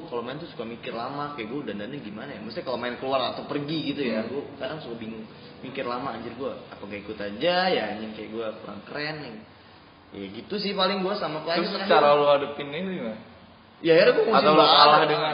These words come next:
Speaker 2: keinsecurean lu?
Speaker 1: Enggak, gua akhirnya ngurusin badan.
Speaker 2: Ngurusin badan.
Speaker 1: Ngurusin badan.
Speaker 2: Iya.
Speaker 1: Gua supaya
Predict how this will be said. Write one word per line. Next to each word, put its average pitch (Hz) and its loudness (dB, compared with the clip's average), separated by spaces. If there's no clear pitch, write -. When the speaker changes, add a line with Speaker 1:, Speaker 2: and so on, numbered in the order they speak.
Speaker 2:
keinsecurean 147 -6
lu? 143 -10
Speaker 1:
Enggak, 135 -4
gua 143 0
akhirnya 135 -4
ngurusin 135 -8
badan. 104 -8
Speaker 2:
Ngurusin 117 -8
badan. 113 -2
Speaker 1:
Ngurusin 104 -12
badan. 104 -8
Speaker 2:
Iya. 107 -12
Speaker 1:
Gua 113 -8
supaya 101 -14